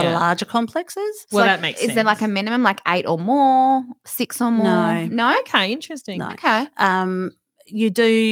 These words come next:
Speaker 2: it doesn't mean that just because you don't have a strata manager that you don't need to pay strata fees.
Speaker 1: Yeah,
Speaker 2: Okay,
Speaker 1: okay,
Speaker 2: but
Speaker 1: wow.
Speaker 2: that you can manage the complex, uh, like an owner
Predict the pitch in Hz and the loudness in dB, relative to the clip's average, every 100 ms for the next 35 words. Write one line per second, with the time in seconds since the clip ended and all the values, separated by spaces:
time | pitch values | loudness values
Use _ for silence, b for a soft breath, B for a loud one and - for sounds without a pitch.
0 | 202 202 226 208 190 196 190 190 180 - | 0 0 0 0 0 0 0 0 -2 -2
1 | 180 - 175 165 170 175 165 175 165 170 | -6 -4 -4 -2 -2 -2 -4 -4 -2 -2
2 | 170 170 170 160 165 - 175 165 175 - | -2 -2 -2 -4 -4 -4 -4 -4 -4 -6
3 | 170 - 151 - - 160 170 294 392 - | -8 -6 -8 -8 -6 -4 0 0 0 -2
4 | - - - 190 190 185 175 165 165 180 | -10 -10 -12 -6 -4 -2 -2 0 0 0
5 | 196 277 - - 156 156 190 185 - _ | 0 0 2 0 0 0 0 0 -6 _
6 | - 196 185 - 196 185 185 180 180 180 | -6 -4 -2 0 2 4 4 4 4 2
7 | 175 - - 196 175 - 170 - - - | 0 -2 -2 -2 -2 -2 -4 -6 -10 -12
8 | _ _ _ _ _ - 135 - 175 196 | _ _ _ _ _ -16 -12 -6 -4 -2
9 | 190 180 185 180 175 180 | 0 2 4 4 2 0